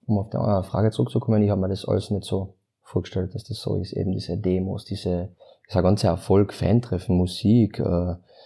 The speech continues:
Konzerte, alles drum und dran. Oder dass ich jetzt da sitze, das, das, das hab ich mir nicht vorgestellt. Nein.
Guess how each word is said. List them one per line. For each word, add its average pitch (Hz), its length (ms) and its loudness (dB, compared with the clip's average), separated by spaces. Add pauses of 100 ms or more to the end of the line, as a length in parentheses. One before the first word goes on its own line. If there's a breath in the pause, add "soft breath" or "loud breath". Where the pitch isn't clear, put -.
(500 soft breath)
Konzerte, 92 720 2
alles 104 240 4
drum 113 180 2
und 98 140 2
dran. 117 220 6
Oder 92 220 4
dass 87 80 2
ich - 60 -2
jetzt - 260 0
da 87 140 6
sitze, - 360 0
das, - 380 -4
das, - 280 -8
das - 180 0
hab 131 80 4
ich 123 60 4
mir 110 100 4
nicht 92 140 -4
vorgestellt. - 360 -10
Nein. 92 160 -6